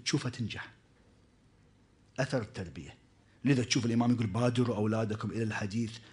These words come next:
قبل أن تسبقكم المرجئة. أدبوا أولادكم لسبع، أو اتركوهم لسبع وأدبوهم لسبع". تشوف الروايات أنه كيف تراعي البنات.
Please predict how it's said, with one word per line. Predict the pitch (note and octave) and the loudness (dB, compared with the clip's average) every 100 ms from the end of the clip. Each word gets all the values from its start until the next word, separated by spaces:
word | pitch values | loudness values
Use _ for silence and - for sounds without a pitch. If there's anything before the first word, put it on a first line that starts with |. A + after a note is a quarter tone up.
| - | -4
قبل | B2+ A2 G#2+ | -2 0 0
أن | A2 | -2
تسبقكم | G#2+ - G2+ G#2 - - G2+ | 0 -2 -2 -4 -6 -4 -4
المرجئة. | F#2+ G2 E2+ F2 - - - - - _ - - - _ - - - C#3+ | -4 -6 -6 -10 -12 -18 -20 -20 -20 _ -20 -20 -20 _ -20 -20 6 6
أدبوا | C#3+ C3+ C3 | 8 6 8
أولادكم | B2+ B2+ B2+ A#2+ A#2+ A2+ | 8 8 6 4 2 2
لسبع، | A2 A#2 F#2+ - - | 2 0 -2 -8 -2
أو | C3+ C3 | 0 2
اتركوهم | B2+ B2 D3 B2 | 0 0 2 2
لسبع | A#2 - A2 | 2 2 0
وأدبوهم | A2+ G#2+ A2 A2 A2+ G#2+ | 0 -2 -2 -4 -2 -2
لسبع". | G2 A#2+ - - - _ _ - - | -2 -4 -6 -14 -20 _ _ -20 -16
تشوف | A2+ - D3 | 0 2 4
الروايات | C3+ B2+ C3 D3 | 4 6 6 4
أنه | B2+ C3 B2 | 4 2 2
كيف | D3+ E3 D3+ | 2 0 0
تراعي | E3 D#3+ B2 B2 A2+ | -4 -4 -2 0 0
البنات. | G#2+ F2+ G2+ G2 E2+ | -2 -4 -4 -4 -6